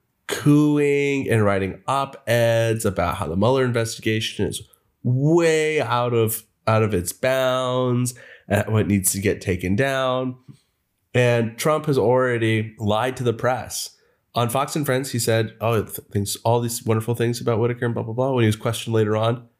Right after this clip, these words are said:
he was like, "I don't even know Whitaker. I don't know who this guy is. You know, it's totally new to me, his recommendation." And it's like,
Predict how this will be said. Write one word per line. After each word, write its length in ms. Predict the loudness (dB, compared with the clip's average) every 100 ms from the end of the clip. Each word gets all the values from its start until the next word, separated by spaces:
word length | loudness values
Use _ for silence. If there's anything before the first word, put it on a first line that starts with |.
| _
he 60 | -2
was 100 | 0
like, 140 | 0
"I 60 | 0
don't 120 | 2
even 140 | 2 2
know 120 | 2
Whitaker. 680 | 2 0 0 -2 -6 -6 0
I 60 |
don't 140 | 0 2
know 80 |
who 120 | 2 0
this 160 | -2
guy 200 | -2 0
is. 320 | 2 2 2
You 80 | 0
know, 120 | 0
it's 140 | -2 -2
totally 280 | 0 2 2
new 120 | 2
to 80 | 2
me, 200 | 2 0
his 120 | 0
recommendation." 720 | -2 0 2 2 0 -4 -6 _ _ 2
And 120 | 2
it's 100 | 2
like, 240 | -2 -4